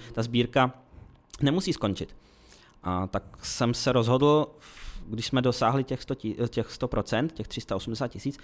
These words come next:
tak jsem učinil takové první zásadnější rozhodnutí, že to nebude jako jednorázová sbírka, ale že to bude kontinuální a že to bude až do konce války. Pak jsem začal na svých příspěvcích na Facebooku a na Twitteru psát vždycky, že, eh, v podstatě sbírka se pravidelně prodlužuje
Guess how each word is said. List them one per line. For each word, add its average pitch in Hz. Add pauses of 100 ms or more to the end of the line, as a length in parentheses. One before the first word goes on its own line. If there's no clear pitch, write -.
(120)
tak 113
jsem 131
učinil 131 (200)
takové 120
první 120
zásadnější 131
rozhodnutí, 110 (200)
že -
to 113
nebude 131
jako 123
jednorázová 98
sbírka, 147
ale 127
že 117
to 120
bude 120
kontinuální 113
a 120
že 113
to 120
bude 120
až 113
do 117
konce 113
války. 95 (240)
Pak 107
jsem 143
začal 135
na 123
svých - (260)
příspěvcích 110
na 85
Facebooku 113
a 107
na 87
Twitteru 123 (340)
psát 113
vždycky, 117
že, 107
eh, 107 (580)
v -
podstatě -
sbírka 107
se -
pravidelně 95
prodlužuje 156